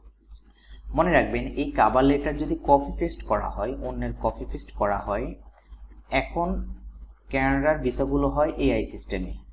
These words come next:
ডকুমেন্টেশনে, কোনো আপনার ইন্টারভিউ নেওয়া হয় না। So ডকুমেন্টেশন যখন, যত আপনার স্ট্রং হবে, যত অ্যাকুরেট হবে, যত প্রপার হবে, অরিজিনাল হবে, অথেন্টিক হবে,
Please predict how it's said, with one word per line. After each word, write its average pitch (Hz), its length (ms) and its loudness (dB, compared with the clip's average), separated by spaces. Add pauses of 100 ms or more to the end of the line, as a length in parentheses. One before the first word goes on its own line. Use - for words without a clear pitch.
(340)
ডকুমেন্টেশনে, 113 840 -2 (340)
কোনো 135 240 -2
আপনার 135 280 0
ইন্টারভিউ 135 420 -2
নেওয়া 101 260 -2
হয় 92 180 -4
না। - 220 -8 (100)
So 151 60 -4 (720)
ডকুমেন্টেশন 151 800 2
যখন, 139 520 0
যত 131 220 0
আপনার 120 280 0
স্ট্রং 131 380 2
হবে, 127 320 -4 (160)
যত 110 120 -6
অ্যাকুরেট 120 580 -2
হবে, 135 400 -4
যত 107 300 -4 (100)
প্রপার 123 420 -2
হবে, 127 320 -6 (600)
অরিজিনাল 117 580 0
হবে, 151 260 -4 (440)
অথেন্টিক 127 600 -2
হবে, 170 320 -2